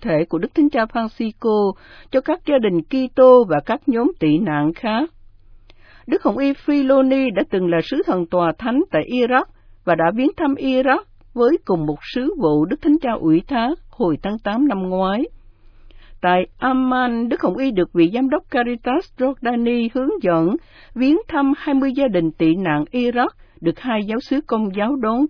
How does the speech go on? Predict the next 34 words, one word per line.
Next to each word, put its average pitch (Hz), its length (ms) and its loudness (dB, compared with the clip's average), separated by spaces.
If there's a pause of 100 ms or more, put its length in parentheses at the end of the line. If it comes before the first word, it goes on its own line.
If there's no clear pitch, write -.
tiếp 277 160 0 (180)
và 156 80 -2
giúp 160 260 -4
đỡ. 165 340 4 (840)
Tại 185 180 2
giáo 294 140 2
xứ 320 240 0
Đức 302 240 -2
Maria 254 420 0 (160)
Mẹ 165 160 2 (100)
Giáo 262 240 -2
hội, 160 420 2 (260)
Đức - 140 -4
Hồng 196 200 0
Y 269 220 -2
đã 170 200 -2
thăm 262 280 -2
trường 175 220 2
Công 220 380 -4
giáo 214 300 0 (180)
dành 165 260 0
ban 202 240 -4
chiều 165 460 2
dạy 151 300 2
khoảng 156 400 -2
ba 202 220 -4
trăm 196 240 -4
con 190 240 -2
cái 202 340 -4
của 247 80 -4
những 262 240 2
người 165 260 2
tị 151 220 2
nạn. 147 400 -2